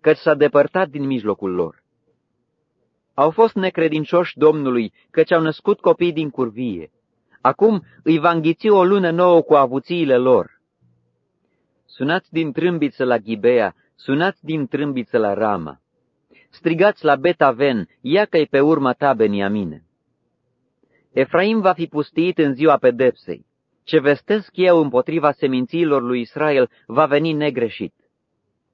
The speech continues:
Căpeteniile lui Iuda sunt ca cei ce mută semnul de la hotare. Ca apa îmi voi vărsa mânia peste ei. Efraim este asuprit, zdrobit în judecată, căci a urmat învățăturile care îi plăceau.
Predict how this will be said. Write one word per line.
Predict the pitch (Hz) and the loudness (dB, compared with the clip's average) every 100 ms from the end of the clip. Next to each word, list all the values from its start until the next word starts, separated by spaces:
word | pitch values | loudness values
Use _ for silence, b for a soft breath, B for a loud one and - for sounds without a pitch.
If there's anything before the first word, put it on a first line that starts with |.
| _ _ _ _ | _ _ _ _
Căpeteniile | - 147 156 196 214 196 165 | -2 2 2 2 0 0 2
lui | 151 143 143 | 2 0 2
Iuda | 180 156 | 2 2
sunt | 143 151 143 | 0 -4 -2
ca | 143 | -2
cei | 139 202 202 | -2 -4 -2
ce | 180 | -2
mută | 160 160 147 | -4 -2 -2
semnul | - 156 147 127 | 0 0 0 -2
de | 113 | 0
la | 117 113 | 0 0
hotare. | 113 - 120 87 82 - _ _ _ | -4 -4 -6 -6 -10 -18 _ _ _
Ca | 220 208 - | -2 -2 0
apa | 190 185 160 135 | 0 0 0 0
îmi | 147 135 | 0 -4
voi | 123 139 | 0 0
vărsa | 117 131 123 143 | 2 -2 -2 -4
mânia | 127 110 113 98 | -4 -2 -4 -4
peste | 95 90 - | -6 -8 -10
ei. | 90 87 76 - _ _ _ _ _ _ _ _ _ _ | -6 -6 -8 -14 _ _ _ _ _ _ _ _ _ _
Efraim | 127 127 147 156 190 | -6 -2 -2 0 -2
este | 180 156 - | -2 -2 0
asuprit, | 139 123 127 - 135 - | -2 -2 -8 -8 -10 -10
zdrobit | 101 92 120 117 160 139 | -10 0 0 2 -2 -2
în | 120 | -4
judecată, | 110 110 110 123 107 - - _ _ - | -2 -4 -2 -2 -4 -8 -14 _ _ -2
căci | 143 | 2
a | 156 | 4
urmat | 139 147 202 190 | 2 2 -2 -4
învățăturile | 175 156 151 - 165 160 139 131 | -2 -2 -2 -2 -2 -2 -2 -2
care | 135 127 | -2 -2
îi | 120 | -2
plăceau. | 110 101 113 87 69 | -4 -4 -4 -6 -6